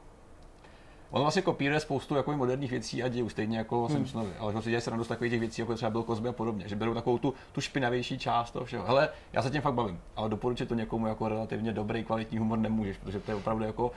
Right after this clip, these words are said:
Speaker 2: Chápu.
Speaker 1: totální zájezd prostě humusu, který pochopí opravdu člověk, který je jako vyřízený,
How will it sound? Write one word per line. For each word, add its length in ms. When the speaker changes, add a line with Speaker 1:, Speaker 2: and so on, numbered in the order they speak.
Speaker 2:
Chápu. 260
Speaker 1:
totální 580
zájezd 600
prostě 280
humusu, 520
který 220
pochopí 440
opravdu 260
člověk, 220
který 160
je 80
jako 160
vyřízený, 440